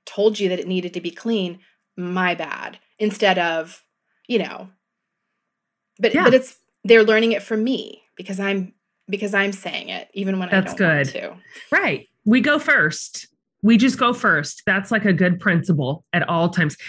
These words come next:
Speaker 2: Here's another question. You and I both are gonna relate to this one. From one of our members. She says, "Okay, how do we let go of our shame so that we stop making life choices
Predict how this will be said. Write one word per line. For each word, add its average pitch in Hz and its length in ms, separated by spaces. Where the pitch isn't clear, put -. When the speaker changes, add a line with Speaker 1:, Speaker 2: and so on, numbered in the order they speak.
Speaker 2:
Here's 311 160
another 226 300
question. 185 400
You 180 140
and 170 120
I 160 140
both 156 440
are 160 100
gonna 147 300
relate 139 380
to 151 100
this 110 220
one. 190 240
From 175 180
one 165 140
of 165 80
our 165 80
members. - 340
She - 220
says, - 400
"Okay, 160 160
how - 240
do 311 80
we 381 120
let 277 140
go 220 100
of 208 120
our 208 100
shame 160 380
so 185 100
that 160 100
we 156 100
stop 151 340
making 180 300
life 165 440
choices 127 640